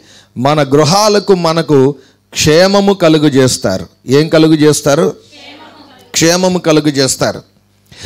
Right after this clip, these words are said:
ఈ గృహంలోనికి చేర్చబడిన తర్వాత, ఈ గృహంలోనికి వీరు ప్రవేశించే ముందుగా ప్రార్థన ఏర్పాటు చేసుకున్నారు. ఎందుకు ప్రార్థన పెట్టుకోవాలి? ప్రార్థన ఎందుకండి? వద్దులేండి, ప్రార్థన వద్దు.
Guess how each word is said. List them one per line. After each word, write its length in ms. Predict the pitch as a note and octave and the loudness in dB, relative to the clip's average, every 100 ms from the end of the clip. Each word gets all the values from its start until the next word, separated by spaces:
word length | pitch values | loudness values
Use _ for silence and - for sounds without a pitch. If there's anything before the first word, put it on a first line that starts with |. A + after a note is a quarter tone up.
| - | -8
ఈ 120 | - E3 | 0 2
గృహంలోనికి 1040 | F3+ F3+ A#3 A3+ A3+ A3 A3+ A3 G3+ G3 - _ - | 2 2 2 2 2 0 0 0 0 -2 -12 _ -8
చేర్చబడిన 600 | F#3+ G3+ - G#3 G#3 G#3 | -6 -4 -4 0 0 0
తర్వాత, 440 | G3 F#3+ F#3 F#3 G3+ | 0 0 0 -2 -2
ఈ 240 | G3 F3+ | 0 0
గృహంలోనికి 960 | D#3+ F3+ G3 G3+ G3+ G3+ F#3+ F#3 E3+ E3+ - - | 2 2 2 2 2 2 0 2 2 -2 -10 -4
వీరు 200 | - E3 | 0 2
ప్రవేశించే 760 | D#3 D#3+ F#3 A3 G#3 G#3 F3 G3 | 4 4 2 2 0 -4 -2 -2
ముందుగా 400 | F#3+ F#3 F#3 F#3 | -2 -2 -2 -2
ప్రార్థన 540 | - E3 F#3+ E3+ F#3+ | 0 0 0 -2 -2
ఏర్పాటు 400 | F#3 E3+ F3+ F3 | -2 0 2 2
చేసుకున్నారు. 640 | E3 E3 - E3 D3 G2+ - _ _ _ _ _ | 2 0 -2 -4 -4 -4 -8 _ _ _ _ _
ఎందుకు 280 | B2 D3+ F#3 | -10 -2 -2
ప్రార్థన 440 | D#3 E3+ E3+ F3 | 2 0 0 -4
పెట్టుకోవాలి? 760 | E3+ E3+ - D#3+ D#3+ D#3+ F#3 G3+ - _ _ _ _ _ _ _ _ _ _ _ _ _ _ _ - - | -4 -6 -4 -2 0 0 -4 -10 -20 _ _ _ _ _ _ _ _ _ _ _ _ _ _ _ -20 -6
ప్రార్థన 420 | A#2+ A#2 C#3 D#3+ | -2 -2 -2 -2
ఎందుకండి? 400 | D#3 D3+ D3 C3+ | -2 -2 -2 0
వద్దులేండి, 440 | B2+ B2+ D3+ D#3 B2 | 0 0 -4 -4 -6
ప్రార్థన 440 | B2+ C3 C3 C#3+ | -4 -4 -4 -6
వద్దు. 320 | B2+ B2 C#3 | -6 -4 -8